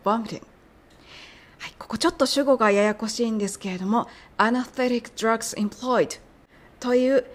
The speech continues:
employedという形容詞が後ろから形容するタイプの主語になっています。え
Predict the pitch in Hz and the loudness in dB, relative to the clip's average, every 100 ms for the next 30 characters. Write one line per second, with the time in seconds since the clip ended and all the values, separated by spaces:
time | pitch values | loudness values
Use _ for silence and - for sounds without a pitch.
0 | - - 262 262 311 320 - - 208 196 | -10 0 0 0 2 2 0 0 0 0
1 | 233 233 226 220 220 - 233 330 330 330 | -2 -2 -2 -4 -4 -2 -4 -2 -2 -2
2 | 311 294 - 262 262 262 254 247 247 233 | -2 -2 0 0 0 -4 -6 -4 -6 -6
3 | 226 254 262 226 226 226 220 214 202 196 | -4 -4 -4 -4 -2 -2 -2 -2 -4 -2
4 | 196 202 - - - - - 202 190 185 | -4 -4 -10 -20 -20 -20 -10 -4 -2 -2